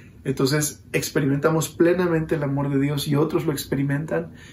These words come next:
y al mismo tiempo entonces experimentamos más del amor del Señor para poder seguir dando, y así es como este círculo en el que Dios manifiesta su amor a nosotros y nosotros lo manifestamos a otros, y por esa acción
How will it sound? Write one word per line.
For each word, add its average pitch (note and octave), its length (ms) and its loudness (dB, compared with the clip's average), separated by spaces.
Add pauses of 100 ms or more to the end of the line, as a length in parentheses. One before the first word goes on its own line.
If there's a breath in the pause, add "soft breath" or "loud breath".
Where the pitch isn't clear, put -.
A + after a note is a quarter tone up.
(140 loud breath)
y C3 60 -2
al B2+ 40 2
mismo C3+ 260 2
tiempo C3 380 0
entonces B2+ 640 0
experimentamos C#3 720 0
más D3 280 2
del D#3 100 2
amor C3+ 300 0
del C3 140 2
Señor C3+ 440 -2 (480 loud breath)
para A#2+ 220 -2
poder B2+ 240 2
seguir B2+ 340 2
dando, D3+ 520 2 (260 loud breath)
y - 60 -2
así D#3+ 200 0
es D3 100 -2
como D#3+ 200 -4
este D#3+ 200 -2
círculo D#3 600 0 (400 loud breath)
en B2 100 -6
el B2 160 0
que B2 160 2
Dios D3+ 420 2
manifiesta C#3+ 440 -2
su C#3 100 -4
amor C3+ 220 0
a C3+ 80 0
nosotros C#3+ 560 -4 (340 loud breath)
y C3 60 -4
nosotros B2 320 -2
lo C#3+ 80 2
manifestamos C3 640 -2
a C3 60 2
otros, C3 340 0
y F3 80 -2
por C#3 200 2
esa F3+ 200 2
acción G#3 320 0